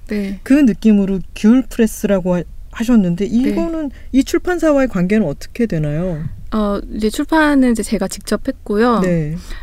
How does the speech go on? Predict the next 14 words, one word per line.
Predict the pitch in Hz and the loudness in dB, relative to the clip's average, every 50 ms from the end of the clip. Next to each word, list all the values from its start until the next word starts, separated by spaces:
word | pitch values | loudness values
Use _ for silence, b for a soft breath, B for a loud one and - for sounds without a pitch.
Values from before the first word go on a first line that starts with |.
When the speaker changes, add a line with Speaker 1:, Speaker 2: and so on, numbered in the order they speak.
| B B - | B B -8
Speaker 1:
어, | - 202 190 190 190 190 190 185 185 180 185 - - - - - | -6 -6 -4 -4 -4 -4 -4 -4 -4 -6 -6 -8 -8 -10 -12 -6
제가 | - - 220 208 | 0 2 2 4
나중에 | 190 170 175 175 - - 214 220 214 202 202 202 202 202 202 202 196 196 190 | 4 4 2 2 0 0 2 2 2 2 2 2 2 2 2 0 0 0 -2
이제 | 175 180 190 208 - - - - - - - | -2 -2 -4 -4 -6 -8 -12 -16 -16 -14 -10
제가 | - 208 196 - 190 175 | -8 -6 -6 -4 -4 -2
뭔가 | 175 175 175 160 175 170 165 165 | -2 -2 -2 0 0 0 0 -2
출판 | - - - 262 - 269 247 226 | -2 -4 -4 -2 2 2 2 2
등록을 | - 196 190 190 196 180 196 220 | 2 2 0 0 0 -2 -2 0
하면 | 233 247 233 226 262 294 311 311 B B B B B B B - - | 0 2 4 4 4 4 2 0 B B B B B B B -14 -4
귤 | - - 240 240 240 214 | 2 4 4 6 4 4
이미지를 | - 185 190 208 202 - 214 - 190 190 | 2 2 2 2 2 0 -2 -4 -4 -4
가지고 | - - 185 170 - 202 - 196 190 | -4 -2 -2 -2 -2 -2 -2 -4 -4
가고 | - - 185 190 196 | -2 -4 -4 -4 -4
싶다고 | - - - - 233 226 220 208 208 208 202 | -6 -6 -4 0 0 0 2 0 0 -2 -2